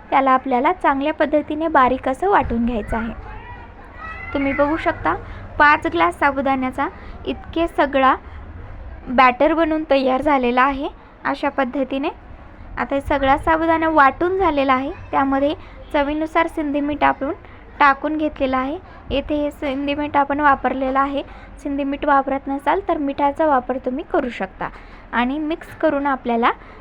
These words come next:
त्याला एका पॉलिथिनच्या पेपरवर पळी पापड घालून घ्यायचे आहेत. अजिबात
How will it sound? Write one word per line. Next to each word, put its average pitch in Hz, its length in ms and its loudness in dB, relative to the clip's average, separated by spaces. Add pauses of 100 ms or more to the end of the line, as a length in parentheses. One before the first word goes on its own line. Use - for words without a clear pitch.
(100)
त्याला 247 280 4 (420)
एका 247 220 0
पॉलिथिनच्या 285 720 2
पेपरवर 277 540 2 (1700)
पळी 277 220 4
पापड 277 360 4
घालून 285 360 2
घ्यायचे 240 280 -2
आहेत. 214 120 -2 (140)
अजिबात 285 400 0